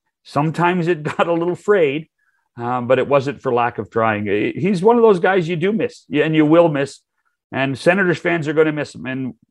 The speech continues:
our, the next story is not gonna be, um, you know, what, what's Eugene doing next? The next story is, is how are we gonna be able to keep the Senators in Ottawa?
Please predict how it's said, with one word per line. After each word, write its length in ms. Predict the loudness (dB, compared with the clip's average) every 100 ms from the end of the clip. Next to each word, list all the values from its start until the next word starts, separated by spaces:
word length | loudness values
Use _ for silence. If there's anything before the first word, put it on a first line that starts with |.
| -2
our, 200 | -2 0
the 140 | 0
next 220 | 0 0 -4
story 340 | 0 2 2
is 80 | 0
not 240 | -2 2
gonna 180 | 2 2
be, 380 | 0 -2 -4 -8 _ _ _ -8
um, 580 | -2 2 2 2 -2 -8 _ -8
you 140 | -2
know, 320 | 2 2 0 _ _ _ _ -20
what, 600 | -18 -14 -8 0 2 2
what's 280 | 0 -2 -2
Eugene 380 | -4 -4 -6 -2
doing 200 | -2 -2
next? 220 | -6 -8
The 80 | -4
next 220 | -4 0
story 300 | 2 4 4
is, 140 | 0
is 140 | -2 -4
how 200 | 2 2
are 60 |
we 120 | 2 0
gonna 180 | -2
be 160 | -2 2
able 100 | 0
to 80 | 0
keep 220 | -8 -10
the 80 | -6
Senators 420 | -2 0 0 -2
in 80 | -2
Ottawa? 360 | -2 -2 -8